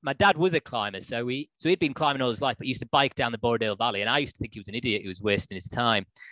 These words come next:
Uh, looking at it from a kiddie perspective, you know, I was just like, "What's he doing biking down there, climbing in these rocks?" And then, but I do-, got him to take me out and up a classic Severe. So it's like five, five, six, you know, really quite easy climb called Troutdale Pinnacle. He'd done it over a thousand times.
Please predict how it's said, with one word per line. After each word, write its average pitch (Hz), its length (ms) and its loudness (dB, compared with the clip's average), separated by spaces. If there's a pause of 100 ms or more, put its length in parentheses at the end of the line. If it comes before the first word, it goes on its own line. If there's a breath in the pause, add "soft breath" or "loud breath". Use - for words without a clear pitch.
(140 loud breath)
Uh, 123 100 4
looking 147 260 4
at 123 60 4
it - 60 -10
from 113 160 0
a 104 40 2
kiddie 123 260 2
perspective, - 460 -6
you 104 60 0
know, 98 60 0
I - 20 -2
was 92 80 -6
just 101 140 -14
like, 87 160 -8
"What's - 180 -16
he - 60 -10
doing 110 280 2
biking 107 340 2
down 101 180 2
there, 104 100 -2
climbing 110 280 -4
in 104 40 -6
these 98 80 -10
rocks?" 117 220 -2
And 110 80 0
then, 113 80 -2 (320 loud breath)
but 120 80 4
I 131 60 6
do-, 160 180 6
got 160 160 6
him 113 60 -8
to - 60 -6
take - 320 2
me 113 80 2
out 123 220 4
and 110 80 -2
up 101 140 -2
a 110 100 2 (180)
classic - 360 -2
Severe. 110 560 4
So - 100 -4
it's - 100 -4
like 90 280 -6
five, 92 420 4 (480)
five, 95 240 0
six, - 300 -4
you 110 60 4
know, 101 100 6
really 120 240 6
quite 127 240 2
easy 120 200 0
climb 113 360 2
called 104 180 -8
Troutdale 113 380 0
Pinnacle. 117 320 -2
He'd 117 100 -4
done 139 120 4
it 131 40 4
over 113 220 0
a 95 40 -2
thousand 107 420 2
times. 117 420 0